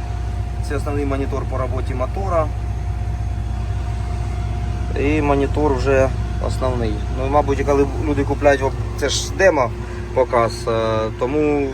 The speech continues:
я не думаю, що хтось собі окремо буде купляти монітор. У цього одного вистачає. В принципі, прості налаштування.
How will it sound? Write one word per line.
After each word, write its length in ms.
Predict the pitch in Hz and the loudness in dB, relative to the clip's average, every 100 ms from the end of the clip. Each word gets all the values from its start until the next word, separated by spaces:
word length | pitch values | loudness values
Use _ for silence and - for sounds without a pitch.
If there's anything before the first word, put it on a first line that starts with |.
| 131 | 0
я 120 | 139 | 0
не 120 | 147 | 0
думаю, 300 | 143 131 123 | -2 -2 -2
що 200 | - 120 | -2 -2
хтось 300 | 107 120 - | -2 -4 -4
собі 180 | - 120 | -2 0
окремо 340 | 110 127 120 | 2 0 0
буде 200 | 113 117 | 0 -2
купляти 340 | 117 117 117 117 | -4 -2 -2 -2
монітор. 340 | 117 113 113 110 - - - - - - | -4 -2 -4 -6 -8 -6 -6 -6 -6 -4
У 40 | |
цього 160 | - 139 | 0 2
одного 300 | 127 139 131 | 2 2 2
вистачає. 680 | 135 - 135 123 110 107 104 - - - - - - - - - - - - | 0 -2 -2 0 0 0 -2 -4 -6 -6 -6 -6 -6 -6 -6 -6 -6 -6 -4
В 40 | |
принципі, 360 | 165 151 147 147 | -2 -2 -2 -2
прості 300 | 160 156 - | 2 2 2
налаштування. 760 | 160 139 139 - 185 208 190 | 4 4 2 2 4 4 4